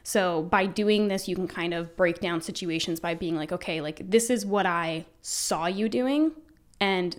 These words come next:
this is what I thought about that, this is what I feel about it, and this is what I want to change or to do differently or whatever kind of thing. And so you kind of have to, like, really, really pick apart the situation, and instead of just, like,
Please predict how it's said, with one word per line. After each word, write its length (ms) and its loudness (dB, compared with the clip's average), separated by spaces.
this 280 4
is 100 -2
what 140 -4
I 80 -2
thought 440 -2
about 320 0
that, 320 -2
this 160 -2
is 80 -4
what 140 -2
I 60 -2
feel 380 2
about 280 2
it, 180 0
and 160 2
this 120 -2
is 100 -2
what 140 -2
I 60 -2
want 340 -6
to 100 -6
change 420 0
or 120 -2
to 100 -6
do 140 -6
differently 480 -6
or 80 -6
whatever 380 -4
kind 180 -8
of 80 -8
thing. 260 -6
And 160 0
so 480 0
you 240 4
kind 240 0
of 60 0
have 180 2
to, 80 2
like, 180 0
really, 500 2
really 400 0
pick 260 -4
apart 340 -2
the 60 -6
situation, 880 -4
and 120 0
instead 320 -2
of 140 -2
just, 420 -4
like, 300 2